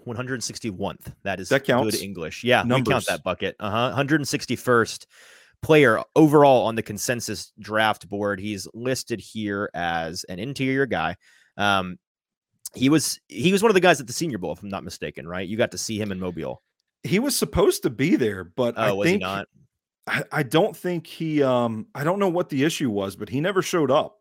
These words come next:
Speaker 1: Okay. He, he must have had something going on. Either way, he is, uh, you're, you're much higher on him than most, but he's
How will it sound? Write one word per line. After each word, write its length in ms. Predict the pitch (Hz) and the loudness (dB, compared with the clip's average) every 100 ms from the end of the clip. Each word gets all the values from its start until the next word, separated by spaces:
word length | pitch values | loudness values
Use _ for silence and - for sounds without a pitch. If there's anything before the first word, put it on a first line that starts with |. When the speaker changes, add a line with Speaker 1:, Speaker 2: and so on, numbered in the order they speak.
| _ _ - | _ _ -8
Speaker 1:
Okay. 180 | 110 80 _ _ - | -6 -6 _ _ -6
He, 180 | 123 113 | -6 -4
he 100 | 117 | -2
must 260 | 123 107 | 0 0
have 200 | 107 92 | -2 -4
had 200 | 90 101 | -4 -4
something 260 | - 92 87 | -4 -8 -6
going 160 | 82 78 | -6 -8
on. 160 | 71 _ - - - | -10 _ -20 -18 2
Either 220 | 123 135 | 6 8
way, 300 | 104 87 85 | 6 4 0
he 320 | - 143 139 | -2 2 4
is, 320 | 120 104 - | 2 0 -4
uh, 200 | 82 104 | -2 -2
you're, 180 | 101 131 | 0 0
you're 100 | 143 | 2
much 180 | 196 214 | 2 2
higher 220 | 139 156 | 2 4
on 120 | 143 | 4
him 220 | 123 127 117 | 0 -2 -2
than 140 | 110 | -2
most, 360 | 104 101 104 - | 0 0 -2 -6
but 100 | 104 | -4
he's 560 | 156 156 143 - - | 0 0 -2 -6 -10